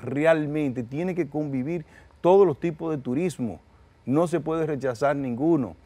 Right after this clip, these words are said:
¿Por qué? Porque hay que buscar la excusa de ir al sitio. Y si no te gustó eso, tenga la oportunidad de ir a otra cosa, a hacer otra cosa.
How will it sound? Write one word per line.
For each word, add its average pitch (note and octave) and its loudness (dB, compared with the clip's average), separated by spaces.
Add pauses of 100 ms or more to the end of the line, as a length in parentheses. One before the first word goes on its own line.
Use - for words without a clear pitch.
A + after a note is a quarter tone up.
(360)
¿Por E3+ 0
qué? D3 2 (240)
Porque C3 2
hay D3+ 4
que E3 -2
buscar D3+ 2
la D3 0
excusa C#3+ -2
de A2+ 0
ir D#3+ 0
al G#2+ -4
sitio. B2 -4
Y B2+ -8
si C3+ -4
no E3+ -2
te G#3 -2
gustó E3+ 0
eso, C#3 0
tenga C#3+ 2
la D#3+ 6
oportunidad C#3 2
de C#3 4
ir C#3+ 0
a D3 0
otra B2+ -4
cosa, D3+ -2 (560)
a A#2+ -8
hacer G3+ 2
otra B2+ -2
cosa. F#2+ -8